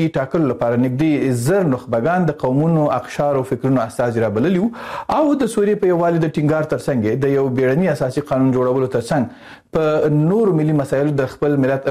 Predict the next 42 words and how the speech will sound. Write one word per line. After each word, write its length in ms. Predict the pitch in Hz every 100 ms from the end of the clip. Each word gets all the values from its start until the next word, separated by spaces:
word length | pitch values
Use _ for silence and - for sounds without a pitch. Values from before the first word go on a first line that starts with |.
| 127
مشورې 280 | - 127 117
واخیستې. 300 | 107 - - 131
خو 120 | 214 180 - - - _ 185
طالبان 340 | 185 196 220
چې 140 | 202 170
ځانونه 320 | 170 180 151
د 80 | 147
خلکو 220 | 160 151 127
استازي 340 | - 120 107 117
بولي، 180 | 139 165
د 320 | 151 143 143 143 139
یو 40 | 135
ملي 180 | 139 160 127
حکومت 340 | 117 151 196 143
اساسي 340 | 147 127 143 143
قانون 340 | 131 143 143
د 80 | 127
افغانستان 460 | 123 123 147 139 131
آینده 240 | 127 127 127
ټاکلو، 380 | 120 190 185 190 - - - - 147 165
لوی 160 | 277
جرګې 360 | 208 185 180 220
او 100 | 214 170 151
ملي 260 | 151 220
پریکړو 400 | - 151 139 127
په 100 | 127
اړه 100 | 131 156
له 80 | 135
هر 80 | 143 -
څه 40 | 117
نه 60 | 107
ډارېږي. 360 | 107 107 - - _ _ _ - - - - - 160
دوی 80 | 214
وایي 140 | 190 -
سوریه 260 | 180 170 165
د 120 | 165
یو 100 | 156 147
ملي 160 | 160 151
دولت 200 | 147 151
په 60 | 151 131
جوړولو 360 | 131 160 156
بریالي 320 | 135 131 123